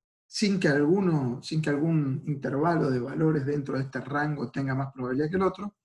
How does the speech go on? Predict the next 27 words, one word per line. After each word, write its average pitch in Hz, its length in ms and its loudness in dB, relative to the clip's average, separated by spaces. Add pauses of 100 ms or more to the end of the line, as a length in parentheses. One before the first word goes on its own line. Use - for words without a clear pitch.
(360)
estoy 220 260 4
pensando 143 600 0
claramente 131 540 -2
en 151 60 0
una 123 140 0
distribución 123 560 -4
de 131 60 -4
tipo 151 460 -2
uniforme 123 1120 -2
entre 127 260 -10
cero - 280 -12
y - 40 -20
uno, - 560 -20
¿sí? - 100 -20 (1120)
Entonces 233 320 4
vamos 220 240 4
a 180 160 4 (100)
invocar 175 380 2
a 165 40 2
la 156 80 2
función 180 540 -2
runif, 160 720 2 (640)
¿sí? 156 120 -10
que 165 100 -6
sirve 165 240 2
para 180 380 -2
seleccionar 208 640 -2